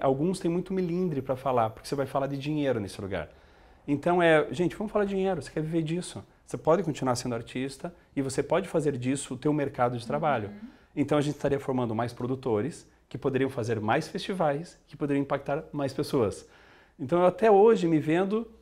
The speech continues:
Speaker 1: nessa busca incessante de criar, é, democratizar a possibilidade de experiência,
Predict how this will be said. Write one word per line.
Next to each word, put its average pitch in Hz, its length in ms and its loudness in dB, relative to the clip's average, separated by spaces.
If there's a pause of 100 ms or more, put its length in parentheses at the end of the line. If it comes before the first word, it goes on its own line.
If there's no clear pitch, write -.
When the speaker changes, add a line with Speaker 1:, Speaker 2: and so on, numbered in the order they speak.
(280)
Speaker 1:
nessa 143 340 2
busca 156 400 2
incessante 190 720 -2
de 156 160 -6
criar, 151 680 0
é, 123 240 -2
democratizar 175 840 0
a - 20 0
possibilidade 131 760 -4
de 123 100 -8
experiência, 123 800 -6